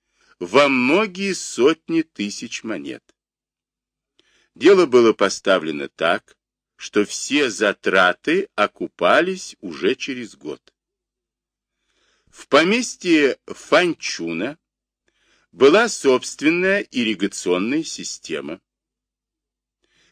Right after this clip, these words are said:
Помимо хлебопашества, он занимался выращиванием тутовника и лакового дерева, а также разводил в прудах рыбу и держал скот.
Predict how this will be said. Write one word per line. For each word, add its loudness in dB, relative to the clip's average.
Помимо 2
хлебопашества, 0
он 2
занимался -2
выращиванием -4
тутовника -2
и -6
лакового -2
дерева, -6
а 2
также 0
разводил 0
в -20
прудах -2
рыбу -4
и -4
держал -2
скот. -14